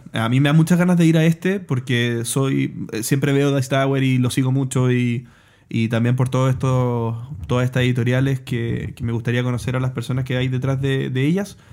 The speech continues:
Pero también creo que me da mucho,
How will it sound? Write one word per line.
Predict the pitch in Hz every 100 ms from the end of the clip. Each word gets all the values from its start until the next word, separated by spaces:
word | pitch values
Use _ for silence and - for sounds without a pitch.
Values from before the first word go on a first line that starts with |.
| - - - - - -
Pero | 135
también | 135 185
creo | 190 202 214
que | 202 190 - - - - - - - 139
me | 131
da | 147
mucho, | 165 180 175 185 175 170 165 160 151